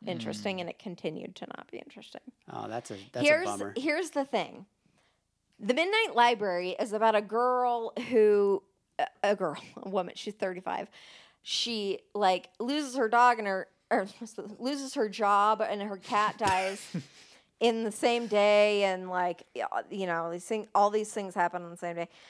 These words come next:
Speaker 1: and she's already on antidepressants, and so you get the sense that she's depressed, and so she kills hers-, she decides to kill herself. And
Speaker 2: Wow, that was
Speaker 1: no, but it's
Speaker 2: fast.
Speaker 1: Here's the thing: is, like,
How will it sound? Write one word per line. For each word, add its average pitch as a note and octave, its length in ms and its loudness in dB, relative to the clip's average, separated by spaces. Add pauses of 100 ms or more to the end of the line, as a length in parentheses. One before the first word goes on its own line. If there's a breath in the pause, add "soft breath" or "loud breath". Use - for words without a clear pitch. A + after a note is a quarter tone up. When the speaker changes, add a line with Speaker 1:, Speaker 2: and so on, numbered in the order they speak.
(180 loud breath)
Speaker 1:
and G#3+ 160 -2
she's A3+ 280 -2
already G#3 300 6
on G3+ 120 2
antidepressants, F3+ 920 -2
and F3+ 100 -8
so F3 100 -4
you E3+ 160 -4
get E3 160 -4
the E3+ 80 -10
sense F3 280 -8
that - 140 -12
she's F#3+ 220 -8
depressed, F3+ 340 -2
and F#3+ 120 -10
so G3+ 120 -4
she F#3 180 -8
kills - 260 -6
hers-, - 320 -16
she G3 180 -12
decides - 380 -10
to - 80 -20
kill - 200 -14
herself. - 360 -16 (500 soft breath)
And G3 600 0
Speaker 2:
Wow, - 360 -18
that B2+ 120 -16
was - 300 -20 (140)
Speaker 1:
no, A#3+ 280 6
but A3+ 280 4
it's A#3 200 2
Speaker 2:
fast. - 540 -2
Speaker 1:
Here's E4 340 0
the C4 120 2
thing: F3+ 420 0
is, G3+ 300 0
like, F3+ 380 2